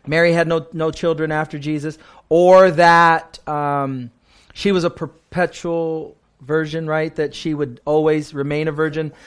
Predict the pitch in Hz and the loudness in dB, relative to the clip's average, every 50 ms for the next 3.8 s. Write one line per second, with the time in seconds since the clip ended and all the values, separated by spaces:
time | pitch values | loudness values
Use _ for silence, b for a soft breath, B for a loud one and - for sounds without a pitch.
0 | b b - 175 180 214 226 220 - - - 277 339 247 - 117 117 165 165 160 | b b -8 -6 -2 0 -2 -2 -2 -2 -4 0 2 2 2 0 -2 -4 -4 -4
1 | 160 - - 214 220 220 208 196 - b b b b b b - 175 - - - | -4 -2 2 4 6 6 4 2 -2 b b b b b b -4 -4 0 4 6
2 | 240 226 185 214 214 202 180 208 254 262 233 196 180 170 165 160 - 233 208 214 | 6 8 8 6 6 6 6 4 4 4 4 2 2 -2 -6 -4 -2 -2 -2 0
3 | - 214 196 185 170 175 175 160 208 262 247 196 180 - 180 | 0 0 0 0 0 -2 0 0 2 4 4 4 4 2 -2